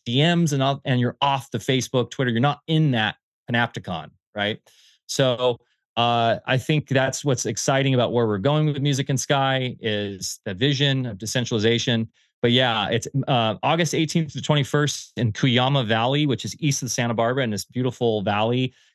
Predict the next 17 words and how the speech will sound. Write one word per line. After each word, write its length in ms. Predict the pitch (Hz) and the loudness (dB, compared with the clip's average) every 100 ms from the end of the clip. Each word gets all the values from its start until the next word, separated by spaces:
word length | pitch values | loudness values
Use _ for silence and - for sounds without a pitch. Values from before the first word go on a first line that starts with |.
| - | -6
in 100 | 104 | -2
central 320 | - 120 123 | 0 0 -2
California. 960 | 110 117 95 - 117 107 117 120 127 127 | 0 0 0 -2 -6 -4 -2 2 2 2
It's 160 | - - | -2 -2
remote. 460 | 107 120 135 - - | 0 2 2 -2 -6
Uh, 60 | 107 | -4
you 180 | 104 107 | -2 -4
can 100 | 101 | -6
fly 160 | 131 123 | -4 -2
into, 140 | 104 | 0
like, 180 | 101 90 | -2 0
Bakersfield, 500 | 127 - 127 - 127 | -2 -2 -4 -2 -2
I 40 | |
believe, 200 | 117 123 | 0 -2
is 120 | 113 - | -2 -6
the 60 | |
closest, 600 | - 123 113 123 123 - | -2 0 0 -4 -6 -8